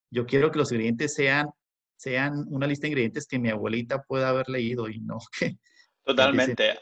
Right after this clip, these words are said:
Speaker 2: He notado
Speaker 1: Sí.
Speaker 2: mucha diferencia en... Yo he estado viviendo un año en Estonia y ahí compraba solo carne de pasto porque siempre se ha dicho que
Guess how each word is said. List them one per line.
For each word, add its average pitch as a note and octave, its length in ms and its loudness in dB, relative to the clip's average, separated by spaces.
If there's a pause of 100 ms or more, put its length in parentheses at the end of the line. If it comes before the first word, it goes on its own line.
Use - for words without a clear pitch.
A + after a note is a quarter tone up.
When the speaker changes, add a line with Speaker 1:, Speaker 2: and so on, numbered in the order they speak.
(300)
Speaker 2:
He C3+ 100 -4
notado E3 360 4
Speaker 1:
Sí. - 0 -
Speaker 2:
mucha D#3+ 320 -2
diferencia B2+ 1000 -2
en... G#2+ 640 -2
Yo B2+ 120 -6
he B2 40 -6
estado C#3+ 220 4
viviendo C3 380 4
un A#2 80 -2
año A2+ 220 -4
en A2 80 -2
Estonia A#2+ 600 -2
y G2+ 80 -4
ahí G#2 200 -2
compraba G#2+ 680 2
solo G#2+ 260 -2
carne G#2 260 -4
de G#2 100 2
pasto C#3 340 0
porque G#2+ 220 -2
siempre A2+ 340 -2
se - 120 -2
ha - 20 2
dicho A2+ 400 -2
que G2+ 280 0